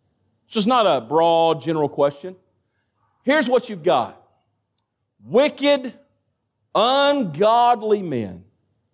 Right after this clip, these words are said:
who have tried to lay a trap to catch the Lord. 'Cause they think he's gonna show her mercy.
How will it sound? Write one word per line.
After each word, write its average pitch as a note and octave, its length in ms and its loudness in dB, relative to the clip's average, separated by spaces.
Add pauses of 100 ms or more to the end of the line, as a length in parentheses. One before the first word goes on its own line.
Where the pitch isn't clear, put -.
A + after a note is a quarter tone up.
(1120)
who E3+ 120 2
have D3 160 2
tried A3 400 0
to F3 80 0
lay F#3+ 340 2
a B3+ 40 2
trap E3+ 680 -4 (1040)
to - 80 -16
catch - 560 -4
the D#3 80 -6
Lord. G2+ 500 -6 (1040)
'Cause A2+ 140 -10
they A#3+ 200 2
think F3+ 440 -4 (400)
he's E3 160 -2
gonna E3 160 -2
show D3+ 280 -2
her B2+ 140 -6
mercy. C3 600 -8